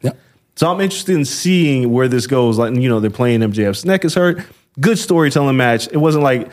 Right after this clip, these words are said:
Speaker 1: It's a bad body part to be hurt against Samoa Joe.
Speaker 2: Exactly.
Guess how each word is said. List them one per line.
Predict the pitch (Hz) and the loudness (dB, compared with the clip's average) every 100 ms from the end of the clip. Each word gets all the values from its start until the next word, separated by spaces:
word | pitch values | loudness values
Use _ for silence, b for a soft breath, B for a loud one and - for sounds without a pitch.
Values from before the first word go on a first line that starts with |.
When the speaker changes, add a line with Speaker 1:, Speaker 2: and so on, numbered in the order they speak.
| - | -10
Speaker 1:
It's | - | -4
a | |
bad | 107 131 113 | -2 -2 0
body | 117 110 | -2 -2
part | 104 104 | -2 -4
to | 92 | -4
be | 101 | -4
hurt | 98 101 | -2 -4
against | 92 92 - | -4 -8 -8
Samoa | 92 87 | -8 -8
Joe. | 85 92 _ _ _ | -10 -20 _ _ _
Speaker 2:
Exactly. | 147 123 131 - - - | -4 0 0 -2 -6 -18